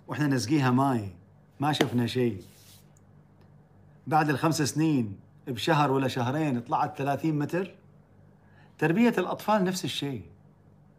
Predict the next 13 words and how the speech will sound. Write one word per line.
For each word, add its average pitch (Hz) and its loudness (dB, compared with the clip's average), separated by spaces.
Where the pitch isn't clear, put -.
لا 208 2
أجي 196 6
الحين 175 2
أنا 156 -2
أتكلم 160 0
مع 135 4
ولدي 139 0
وأبي 175 2
أشوف 165 0
الثمرة 165 2
بعد 139 0
خمس 135 -2
دقايق. 135 -4